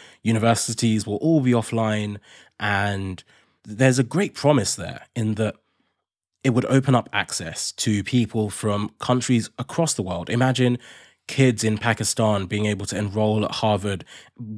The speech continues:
from their home countries and get the same education, have access to the same tutors and leaders. And there's tremendous opportunity in that.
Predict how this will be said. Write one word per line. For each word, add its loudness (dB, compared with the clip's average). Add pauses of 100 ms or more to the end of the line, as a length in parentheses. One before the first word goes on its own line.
(260)
from 4
their 6
home 4
countries -2 (420)
and 2
get 2
the 0
same 2
education, -6
have -2
access -4
to -10
the -8
same 0 (320)
tutors 0
and -4
leaders. 2 (260)
And 0
there's 4 (300)
tremendous 4
opportunity 0
in -10
that. -8